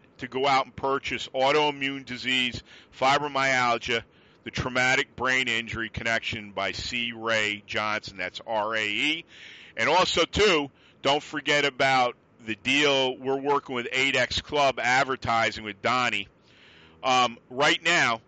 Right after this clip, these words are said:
with coupon code M M nineteen, you'll get forty-five dollars off any complete eight X kit, Mace Club, Arc, Big Deal Kit, and Trainer Pack. Now,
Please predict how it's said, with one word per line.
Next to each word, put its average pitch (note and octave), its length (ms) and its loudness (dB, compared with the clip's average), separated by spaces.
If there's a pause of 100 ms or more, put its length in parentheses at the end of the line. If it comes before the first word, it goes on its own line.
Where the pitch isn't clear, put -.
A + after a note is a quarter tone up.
(220)
with A#2+ 160 -14
coupon C#3 540 -2
code A2 480 -2 (320)
M D3 260 0
M C#3+ 320 0 (200)
nineteen, B2+ 760 -2
you'll A2 80 -4
get G#2 160 -4
forty-five C3+ 640 0
dollars B2 460 4
off G#2 220 -2 (100)
any C3+ 220 -2
complete C3+ 600 -4 (460)
eight C#3 220 4
X - 260 2
kit, E3+ 320 0
Mace B2+ 380 2
Club, C3+ 520 2
Arc, B2+ 260 6 (140)
Big B2+ 240 -2
Deal C3 280 2
Kit, C3 340 0 (380)
and G#2 120 -6
Trainer C#3 460 2
Pack. G#2+ 420 -2
Now, C3 360 2